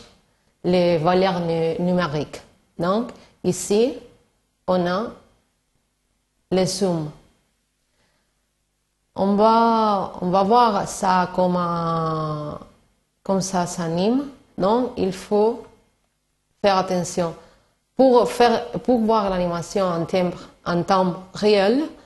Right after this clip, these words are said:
il faut mettre ici la, l'option de prévisualisation ram. Il faut appeler, il faut rappeler si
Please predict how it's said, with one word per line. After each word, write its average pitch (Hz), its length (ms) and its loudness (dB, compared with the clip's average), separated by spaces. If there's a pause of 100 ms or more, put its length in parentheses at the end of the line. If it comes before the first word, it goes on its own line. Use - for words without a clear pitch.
(340)
il 220 200 2
faut 220 320 0
mettre 196 280 -2
ici 208 540 0 (2250)
la, 175 920 0
l'option 220 580 0 (320)
de 208 480 2
prévisualisation 196 1080 -2
ram. 165 320 -4 (1500)
Il 180 240 -4
faut 220 240 2
appeler, 202 680 2
il 208 100 2
faut 208 360 0
rappeler 196 720 0 (500)
si 220 360 2